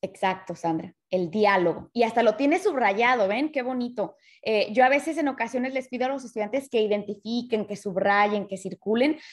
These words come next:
porque a uno como lector, como grader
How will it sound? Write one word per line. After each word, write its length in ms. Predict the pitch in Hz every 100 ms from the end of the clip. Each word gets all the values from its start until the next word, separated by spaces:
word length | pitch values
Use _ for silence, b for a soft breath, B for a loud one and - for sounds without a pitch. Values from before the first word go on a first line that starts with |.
| B
porque 320 | 233 233 240
a 80 | 226
uno 260 | 247 302 339
como 220 | 330 285
lector, 760 | 247 220 - 277 277 269 285 277
como 340 | 233 214 202
grader 480 | 208 262 277 269 339